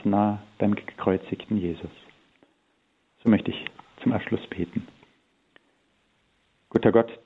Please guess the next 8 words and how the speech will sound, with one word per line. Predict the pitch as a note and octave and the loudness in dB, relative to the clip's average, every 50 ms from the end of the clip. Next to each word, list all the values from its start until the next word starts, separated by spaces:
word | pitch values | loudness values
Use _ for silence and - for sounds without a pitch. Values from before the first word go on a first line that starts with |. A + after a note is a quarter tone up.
| _ _ _ _ _ _ _ _ _ _ _ _ - | _ _ _ _ _ _ _ _ _ _ _ _ -6
du | - C3+ B2 - - - - - - | -4 -4 -4 -4 -6 -10 -12 -12 -6
schenkst | - - B2+ C3 B2+ - | -2 0 0 2 0 0
uns | B2+ - - | -4 -2 -2
das | - A#2 - - - - - - - - - - _ _ _ _ - - | -2 -4 -4 -6 -18 -20 -20 -20 -20 -20 -20 -20 _ _ _ _ -8 -2
Ziel, | - C#3+ D3+ C#3+ C3+ B2 G#2 - - - _ _ _ - | 2 2 4 4 2 -2 -6 -14 -20 -20 _ _ _ -10
dass | - G2+ - - | -10 -10 -4 0
wir | - G#2 G2+ G2+ G2+ - - - _ _ _ _ _ _ - - | 2 4 4 2 0 -4 -10 -20 _ _ _ _ _ _ -4 0
dir | C#3 C#3+ C#3+ C#3 C3 C3+ | 4 4 4 4 2 -2